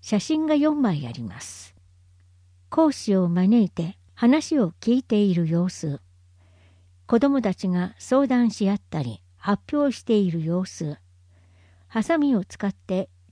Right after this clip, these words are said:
実際に作業をしている様子などの写真です。写真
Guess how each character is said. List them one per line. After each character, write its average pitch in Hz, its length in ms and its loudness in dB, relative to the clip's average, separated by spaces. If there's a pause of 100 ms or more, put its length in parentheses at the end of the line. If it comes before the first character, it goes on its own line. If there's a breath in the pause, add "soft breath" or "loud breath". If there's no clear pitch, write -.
(120)
実 202 100 2
際 294 300 0
に 285 220 0
作 311 240 -2
業 220 300 2
を 151 100 -4
し - 140 -14
て 240 120 2
い 233 140 4
る 208 160 -2
様 240 220 0
子 - 160 -4
な 247 120 2
ど 180 120 -4
の 165 140 -10 (100)
写 - 160 -8
真 180 320 0
で 117 140 -10
す。 - 260 -20 (840)
写 196 180 -2
真 262 360 -2